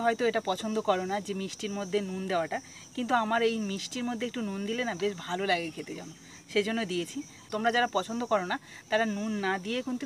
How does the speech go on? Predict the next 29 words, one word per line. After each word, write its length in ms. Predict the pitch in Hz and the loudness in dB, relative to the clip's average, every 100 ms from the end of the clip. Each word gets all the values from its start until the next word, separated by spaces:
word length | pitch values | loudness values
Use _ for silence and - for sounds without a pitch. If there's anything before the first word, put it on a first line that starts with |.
| 240 | -4
মিষ্টি 220 | 175 202 | -4 -6
কটকটিটা 360 | 240 - 202 302 | -6 -4 2 4
বানাতে 240 | 220 165 - | 4 -4 -6
পারো। 140 | 143 - - - - | -8 -8 -12 2 4
আর 60 | 220 | 4
হ্যাঁ, 140 | 185 143 - - - | 2 -4 -8 -14 -4
এই 60 | 214 208 | 0 0
মিষ্টি 240 | 220 - 269 | 0 -2 -2
কটকটি 300 | 254 254 254 | -2 -2 2
তো 40 | 254 | 2
আমাদের 200 | 220 233 226 | 4 4 2
এখানে 180 | 233 220 | 2 2
নাম, 100 | 185 226 - | 0 -2 -4
তোমরা 180 | 226 240 262 | 0 2 2
কে 80 | 285 | 0
কী 80 | 247 254 | 2 2
নামে 160 | 247 254 | 2 4
জানো 160 | 233 190 - - - | 2 2 -4 -12 -4
অবশ্যই 320 | 190 247 - 277 | 2 2 2 6
কমেন্ট 220 | 214 208 220 | 6 6 0
করতে 160 | 214 233 | 0 0
কিন্তু 140 | 226 220 175 | -2 -4 -4
ভুলো 160 | 156 147 | -4 -6
না। 60 | 139 - - - _ _ _ - | -8 -16 -20 -20 _ _ _ 12
ময়ানটা 420 | 190 196 208 226 208 | 12 12 12 12 12
বেশ 100 | 226 185 | 12 12
ভালোভাবে 400 | 156 175 202 208 196 | 12 12 12 12 12
হয়ে 140 | 190 190 | 12 12
গেছে, 220 | 202 269 | 12 12